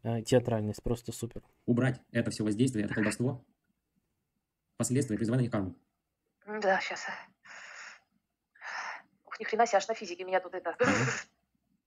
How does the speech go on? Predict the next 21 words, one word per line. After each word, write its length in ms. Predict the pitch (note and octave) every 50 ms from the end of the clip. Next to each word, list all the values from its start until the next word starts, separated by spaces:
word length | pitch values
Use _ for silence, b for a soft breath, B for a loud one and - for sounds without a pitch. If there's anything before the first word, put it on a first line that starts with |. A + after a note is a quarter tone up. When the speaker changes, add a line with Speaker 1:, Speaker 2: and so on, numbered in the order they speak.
| _ _ _ _ _ - A3 G#3+ B B B B - _ _ _ _ _ _ _ _ _ _ _ _ - - - B2 -
Speaker 2:
Давай, 280 | A2 G#2 A2+ B2 A#2+
зайди 180 | G2+ G#2+ A2+ C3
в 20 | B2+
тот 80 | B2+
момент, 160 | B2 C3 - -
когда 100 | A2+ A2+
эти 80 | A2 -
колдуны 200 | A#2+ A2+ A#2+ A#2
делают 200 | G#2 A2+ G#2+ -
это 80 | -
колдовство, 320 | - G#2+ G#2+ G#2 - C3 C#3
и 40 |
прикажи 240 | C3 A2+ - G#2+ A#2
им 60 | C3
всё 140 | B2 - B2+
убрать. 240 | A#2+ G#2+ G2 F#2 - - _ _ _ _ _ _ _ _ _ _ _ _
Speaker 3:
Нет, 240 | A3+ G#3+ F#3+ - -
я 80 | D4+
расторгаю 400 | D4 D4 - - - G3 G3+ -
контракт 340 | - - - - F#3 - -
сначала. 400 | - - - - - - - -